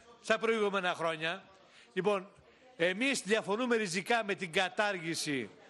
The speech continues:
του νοσοκομείου. Θεωρούμε ότι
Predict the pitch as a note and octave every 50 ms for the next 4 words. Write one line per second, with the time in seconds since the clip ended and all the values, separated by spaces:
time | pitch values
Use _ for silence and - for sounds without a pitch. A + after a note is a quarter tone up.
0 | - - - A3 A#3 A3 G#3+ G3 - G3 F3 C#3 D#3 D3+ C#3 D#3 F3+ G3+ A3 A#3+
1 | C4 C#4 A#3+ - - - - - - - - - - - G3+ G3+ G3 G3 G3+ G#3+
2 | A#3+ A#3+ A3 G#3+ G3 F#3+ G3 G3 G3 G3 F3+ F#3+ F#3+ F3+ F3 D3+ D3 -